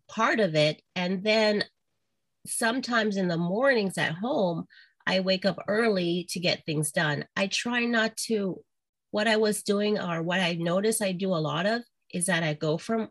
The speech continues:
I close the store and I go home, I have dinner, and then I continue to work.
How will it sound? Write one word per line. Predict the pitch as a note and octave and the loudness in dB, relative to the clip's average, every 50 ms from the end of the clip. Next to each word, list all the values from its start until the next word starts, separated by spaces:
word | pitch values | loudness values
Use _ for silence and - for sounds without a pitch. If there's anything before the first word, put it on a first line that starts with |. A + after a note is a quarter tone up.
| _ - | _ -10
I | F3 D3 | -10 -10
close | - - E3 E3 F3 E3+ | -8 -4 -2 -2 -2 -2
the | - G#3 | -2 -4
store | G3+ - - G#3 F#3+ E3 F3 F3 | -4 -4 -4 -4 -2 -2 -2 -4
and | - - E3 D#3 D3+ | -4 -4 -4 -4 -2
I | D3 | -4
go | D3 D#3 D#3+ F3 | -2 -2 -2 0
home, | F3 E3+ D#3+ D#3+ D#3+ E3+ E3 _ _ _ _ _ _ _ _ - | 0 0 0 0 0 -2 -4 _ _ _ _ _ _ _ _ -10
I | - D#3+ | -6 -4
have | D#3+ D3 D3+ D#3 E3 F3 F3 E3+ | -4 -2 -2 -2 -2 -2 -4 -2
dinner, | - F3+ E3 D#3 D3+ D3+ D#3 E3+ G3+ - _ _ _ _ _ _ _ _ - | -2 0 2 2 4 2 2 2 -2 -6 _ _ _ _ _ _ _ _ -4
and | D#3+ E3 E3+ E3 | -2 0 0 2
then | E3+ D#3+ E3 | 2 2 2
I | D3+ D3 | 0 -2
continue | - - D#3+ D3+ - - - F3 E3+ E3 | 0 0 -2 -2 0 -2 -2 0 0 2
to | E3 D#3+ | 2 2
work. | D3+ D3 D#3 D#3+ F3 F#3+ G3+ - _ | 2 2 2 0 2 0 0 -2 _